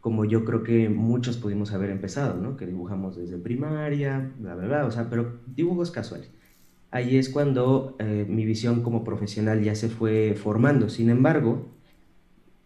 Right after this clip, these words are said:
pasar de eso a encontrar dónde estudiarlo, porque más que nada la oferta que se me ofrecía académicamente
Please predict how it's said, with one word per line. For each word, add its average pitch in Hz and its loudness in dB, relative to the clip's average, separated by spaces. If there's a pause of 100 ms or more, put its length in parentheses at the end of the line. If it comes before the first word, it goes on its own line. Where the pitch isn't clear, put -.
(160)
pasar 131 2
de 127 4
eso 117 0
a 117 -2
encontrar 110 -6 (760)
dónde 147 0
estudiarlo, 147 -2 (320)
porque 107 0 (200)
más 113 4
que 131 -2
nada 127 0
la 110 2
oferta 127 -2
que 123 -6
se 113 -6
me 104 -2
ofrecía 101 -2
académicamente 110 0